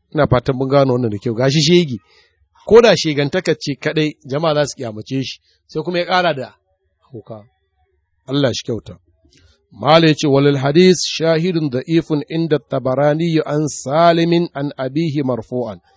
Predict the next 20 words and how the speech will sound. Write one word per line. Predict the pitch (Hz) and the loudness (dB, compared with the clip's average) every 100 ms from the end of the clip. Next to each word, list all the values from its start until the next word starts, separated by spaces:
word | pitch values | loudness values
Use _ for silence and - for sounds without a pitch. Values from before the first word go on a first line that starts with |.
| _ _ - | _ _ -6
Wannan | 151 214 | -2 0
hadisi | 180 175 180 180 | 0 0 -6 -4
yana | 175 | -4
da | 151 | -4
wanda | 175 160 | -4 -6
zai | 147 | -6
ɗan | 156 151 | -8 -2
tagaza | - 156 156 143 131 143 | 0 2 0 -2 -2 0
mai, | 147 120 - _ _ _ _ | 2 0 -4 _ _ _ _
amma | 127 135 147 151 | -4 2 4 2
kuma | - 156 156 147 | 0 2 2 2
shi | - 165 | -2 -2
ma | 165 165 | 2 0
da'ifi | 147 143 170 180 - 151 | 0 -4 -4 -6 -4 -2
ne | 151 | 0
a | - 139 | 0 -2
ruwayan | 131 156 151 139 | 0 2 2 0
Tabarani | 131 123 139 165 165 | -4 -2 2 2 2
daga | 143 117 | -2 -4
Salim, | 120 - 165 180 180 | -6 0 2 2 0